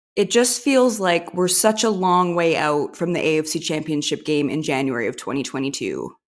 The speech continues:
And the situation that they're in right now, I'm not a Bills fan. I don't have any allegiance to them. But I'm guessing this is what it feels like for Bills fans, that it's a bit of a microcosm of the feeling of making it to and losing four straight Super Bowls where you know you're in your window.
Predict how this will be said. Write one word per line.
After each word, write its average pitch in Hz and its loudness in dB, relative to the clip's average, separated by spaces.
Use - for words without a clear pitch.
And 143 2
the 180 2
situation 254 4
that 190 0
they're 190 6
in 180 4
right 165 2
now, 156 4
I'm 226 4
not 247 4
a 220 -2
Bills 196 2
fan. 220 2
I 170 0
don't 190 -2
have 190 -4
any 180 -2
allegiance 156 -4
to 202 -8
them. 202 -2
But 214 2
I'm 202 2
guessing 247 2
this 214 4
is 196 0
what 190 4
it - 2
feels 240 4
like 185 2
for 180 -4
Bills 151 0
fans, 160 -2
that 180 0
it's 165 0
a 180 -6
bit 220 4
of 233 4
a 247 2
microcosm 185 0
of 156 -4
the 165 -2
feeling 165 0
of 160 -2
making 180 2
it - -4
to 170 2
and 160 2
losing 170 2
four 165 2
straight 165 -4
Super 165 -2
Bowls 101 -2
where 165 0
you 165 0
know 180 4
you're 190 2
in 180 0
your 160 0
window. 147 0